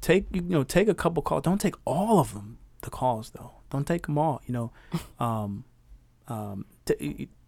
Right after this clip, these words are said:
Speaker 1: y-, uh, uh, ignore the call. Take it later, or take it the next day,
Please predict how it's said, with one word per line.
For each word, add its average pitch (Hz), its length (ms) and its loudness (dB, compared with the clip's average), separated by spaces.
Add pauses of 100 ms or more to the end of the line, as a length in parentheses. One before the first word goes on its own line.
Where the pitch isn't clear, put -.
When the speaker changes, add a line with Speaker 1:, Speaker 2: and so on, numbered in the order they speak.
(140)
Speaker 1:
y-, - 120 -6 (400)
uh, - 20 -6
uh, 120 260 -4
ignore 120 340 2
the 185 60 6
call. 175 320 2
Take 175 260 0
it 180 120 4
later, 147 580 -2 (1120)
or 131 480 8
take 175 280 0
it 180 120 -2
the 151 80 2
next 160 500 -2
day, 101 420 -12